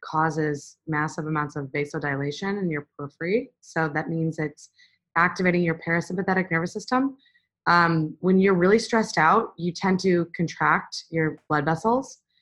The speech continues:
and that brings blood flow to the central organs.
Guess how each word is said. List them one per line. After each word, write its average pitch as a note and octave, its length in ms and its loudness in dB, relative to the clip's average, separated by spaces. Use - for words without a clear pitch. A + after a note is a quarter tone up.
and E3+ 380 4
that F3 180 2
brings F3 320 2
blood E3 300 0
flow E3 220 2
to D#3+ 280 0
the D#3 60 -8
central D#3+ 360 -6
organs. E3 640 0